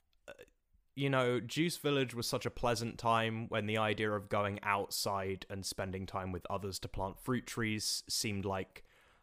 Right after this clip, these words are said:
uh, a delightful day out instead of what it has become in my mind now, which is a hellscape, uh, designed only to prove to me the stupidity of others. Um, so I, you know,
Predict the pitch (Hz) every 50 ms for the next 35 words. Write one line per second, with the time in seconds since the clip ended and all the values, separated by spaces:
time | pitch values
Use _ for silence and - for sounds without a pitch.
0 | _ _ - 104 95 95 - - 104 90 - 110 104 110 117 117 - - - -
1 | - 104 101 98 98 92 - _ _ _ _ _ _ - 107 - 113 104 101 104
2 | - - 120 127 131 131 - - - 117 107 104 - - - 104 98 104 104 98
3 | 92 - - 107 107 104 104 101 95 101 98 87 - 104 - - 107 101 95 98
4 | 101 101 98 98 95 95 92 92 95 110 123 123 127 127 131 127 117 - 113 110
5 | - - 107 104 110 - - 143 139 139 131 - - - 127 127 123 127 - -
6 | - - - - - - - - - - - - - 101 101 101 101 98 - -
7 | 110 101 120 110 104 120 113 110 110 107 104 - - 120 120 117 117 117 107 -
8 | 110 - - - 117 107 107 - - - 104 101 104 101 98 95 - - 107 90
9 | - 104 87 87 - 92 90 87 95 101 98 98 90 85 - - - _ _ _
10 | _ _ _ _ _ _ - - - 117 117 117 113 113 113 113 113 110 110 113
11 | 113 113 - - _ _ _ _ _ _ - - - - - 135 123 117 113 113
12 | 113 113 110 - - 113 110 107 107 95 - _ _ _ _ _ _ _ _ -
13 | 127 127 123 123 123 123 123 120